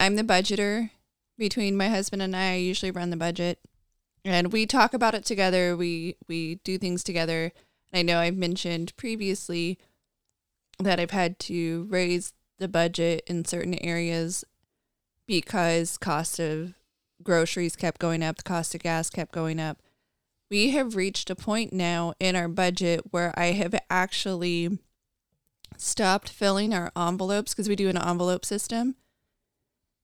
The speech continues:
and we are going back to, um, using the card, still tracking all of our spending, but we're gonna go back to using the card because we haven't been able to keep up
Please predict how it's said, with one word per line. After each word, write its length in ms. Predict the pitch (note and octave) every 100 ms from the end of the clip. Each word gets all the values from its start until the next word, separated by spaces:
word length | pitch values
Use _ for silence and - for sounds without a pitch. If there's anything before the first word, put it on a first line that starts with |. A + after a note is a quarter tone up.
| _
and 160 | G3 F#3+
we 160 | F#3+
are 100 | F#3
going 420 | F3+ F#3+ F#3 F#3 G3
back 340 | F3 F3+ -
to, 720 | - F#3 F3 E3+ E3+ E3+ F3 -
um, 380 | F3+ E3+ E3 E3 F#3
using 340 | F#3 G3+ G3
the 80 | F3
card, 480 | - F#3+ E3 E3 F#3
still 280 | - G#3+
tracking 460 | A3+ B3+ G#3 G#3+ G#3
all 140 | F3+
of 100 | F3+
our 120 | F3 F3
spending, 580 | - G#3+ G#3 D#3+ F#3 - _ _ _ _ _ _ -
but 160 | G3
we're 80 | F3+
gonna 180 | F#3+ F#3
go 140 | F#3+
back 220 | F#3 F3+
to 120 | - F#3+
using 300 | F#3 G3+ F3+
the 80 |
card 480 | - G#3+ F#3+ F3 F3 - _ _
because 920 | F#3 F3+ - D4 B3+ G3 F3+ F#3+ - - _ _ _ _ _ _ _ _ _ -
we 140 | G#3
haven't 480 | G#3 G#3+ F#3+ G3 -
been 200 | F#3+ G3
able 320 | F#3+ F#3 F3+ F3+
to 220 | - F3
keep 340 | - F#3 -
up 300 | - E3+ F3